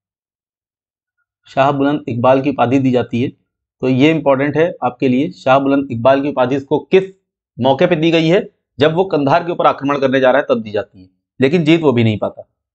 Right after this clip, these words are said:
फिर आते हैं बल्ख के ऊपर, और बल्ख में तो गृह युद्ध चल रहा होता है। बल्ख में गृह युद्ध जो चल रहा होता है तो नज़र मोहम्मद, अ, यहाँ का शासक है और ये शाहजहां से मदद मांगता है, लेकिन शाहजहां वहाँ पे मदद भेजने की जगह उसके, उस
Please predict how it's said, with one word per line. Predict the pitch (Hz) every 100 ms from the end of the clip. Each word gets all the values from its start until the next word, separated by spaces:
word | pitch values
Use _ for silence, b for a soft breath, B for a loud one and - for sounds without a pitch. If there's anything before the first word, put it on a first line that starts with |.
| _ _ _ _ _ _ _ _ _ _
फिर | - 196
आते | 170 -
हैं | 180 131
बल्ख | 151 160
के | 160
ऊपर, | 151 147 175 - _ -
और | 127 139 139
बल्ख | 110 196 202
में | 190 202 208 -
तो | 185
गृह | 143
युद्ध | 165 175 165
चल | 180 165
रहा | 160
होता | 156 156
है। | 165 -
बल्ख | 139 147
में | 160 131
गृह | 147
युद्ध | 175 175 165
जो | 165
चल | 160 156
रहा | 160
होता | 151 160
है |
तो | 180 185 151 131
नज़र | 185
मोहम्मद, | 175 143 139 147 127 _ _ _ _ _ _ -
अ, | 120
यहाँ | 135 151
का | 165
शासक | 143 135 160
है | 156 160 _ _
और | 120 131 139
ये | 139
शाहजहां | 156 147 143 151
से | 165
मदद | 139 156
मांगता | 156 143 139 151
है, | 175 - _
लेकिन | 120 127 160 165 _ _ _ -
शाहजहां | 131 131 143 165
वहाँ | 180 160
पे | 156 165
मदद | 139 156 - _ _
भेजने | 113 123 156
की | 160
जगह | 139 170
उसके, | 202 - 180
उस | 165 104